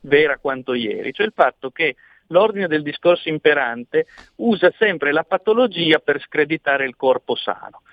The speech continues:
Così, eh, diffama come omofobo chi ancora parli di famiglia, diffama come xenofobo chi ancora parli di identità,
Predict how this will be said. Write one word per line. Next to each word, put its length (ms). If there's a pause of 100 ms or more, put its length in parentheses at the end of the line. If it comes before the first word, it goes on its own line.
(160)
Così, 340
eh, 200
diffama 540
come 220
omofobo 680
chi 140
ancora 420
parli 320
di 120
famiglia, 560 (240)
diffama 580
come 220
xenofobo 760
chi 160
ancora 300
parli 340
di 80
identità, 580